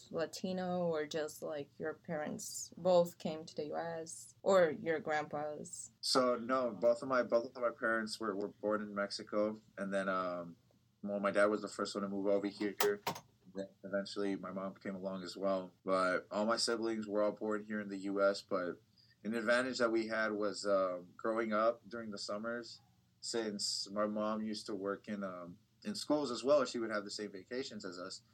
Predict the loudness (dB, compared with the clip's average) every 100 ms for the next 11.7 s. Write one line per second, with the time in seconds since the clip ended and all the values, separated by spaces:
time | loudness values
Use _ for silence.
0 | _ 0 4 6 4 0 -6 -12 _ _
1 | -2 2 4 4 0 0 0 0 0 -2
2 | -2 -2 -2 -4 -4 -6 -12 _ -14 -2
3 | 0 4 2 2 -2 -2 -2 -4 -6 -8
4 | _ _ -4 2 4 4 0 -8 _ _
5 | -4 -2 4 4 4 -2 -2 0 0 -2
6 | 2 4 6 4 0 -4 -4 -4 -6 -4
7 | -6 -4 -4 -4 -4 -4 -6 -2 0 0
8 | -2 -6 -8 -10 -12 _ -2 0 2 2
9 | 0 0 0 -2 -2 -6 -4 -4 -4 -4
10 | -4 -2 -2 0 0 -2 -6 -8 -8 -10
11 | -10 -8 -12 -4 0 0